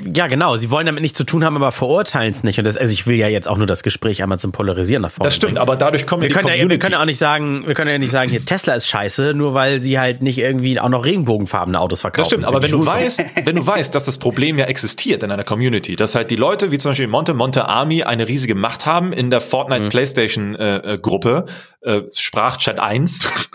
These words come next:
Speaker 2: <laughs> äh,
Speaker 1: Mhm.
Speaker 2: und du nicht irgendwie auch konsequent sagst, bei uns hat Rassismus, Hass, bla, ne, keinen Platz, also einfach gar nichts machst und das so weiterlaufen lässt, dann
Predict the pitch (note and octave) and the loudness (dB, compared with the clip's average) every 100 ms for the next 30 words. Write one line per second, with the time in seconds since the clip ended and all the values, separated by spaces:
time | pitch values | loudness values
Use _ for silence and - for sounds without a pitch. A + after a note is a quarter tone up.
0 | - - - - - - A2+ A#2 A#2 - | -8 -8 -8 -14 -8 0 2 0 -6 -6
1 | C#3+ B2+ C3+ C3+ C3 B2+ A#2+ - G#2+ - | -2 2 4 4 2 2 2 2 0 -2
2 | A#2 A#2 A2 G2 F#2+ G2 - - E2 B2+ | -2 -2 -2 0 0 0 -4 -2 2 4
3 | F3 - - - G#2+ - - - _ - | 2 0 -10 -6 -4 -4 -10 -12 _ -6
4 | F2 B2+ C3 A#2 A#2 - - A#2+ - - | 0 0 2 2 0 -2 -2 0 -2 -4
5 | - - _ A2+ F2 G#2 G#2+ G#2+ A2+ - | -8 -18 _ -18 -2 0 2 2 0 -2
6 | A2+ C#3 C#3 A2+ G2 E2+ G2+ - - - | -2 -2 -2 -4 -4 -4 -2 -2 -4 -10
7 | _ _ _ _ _ _ A#2 A#2 B2+ B2+ | _ _ _ _ _ _ 0 0 0 0
8 | A3+ A#2+ - G#2 B2+ D3+ B2 A#2 G#2+ E3+ | 0 -2 -2 -2 -2 -2 -2 -2 -2 0
9 | A2 G2 G#2 A2 - G#2+ G#2+ | 0 0 0 -2 0 -2 -2